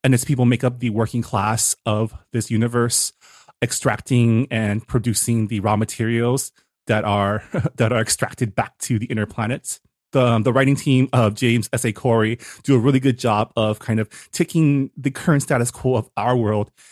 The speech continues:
and extrapolating it to imagine what happens if we export that status quo into, <laughs> into space. Um,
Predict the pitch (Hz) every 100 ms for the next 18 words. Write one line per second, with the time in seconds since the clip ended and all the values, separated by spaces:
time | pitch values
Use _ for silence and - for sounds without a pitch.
0 | _ _ - 123 123 - 113 127 127 131
1 | 131 151 - - 110 110 117 - 113 113
2 | 120 110 139 - - - 107 104 - 113
3 | 110 - 123 117 - - 107 104 110 113
4 | 104 - - 110 110 - - - 147 147
5 | - 131 127 - - _ - 135 - 127
6 | - - 117 - - - _ _ - -
7 | _ - 107 104 101 98 104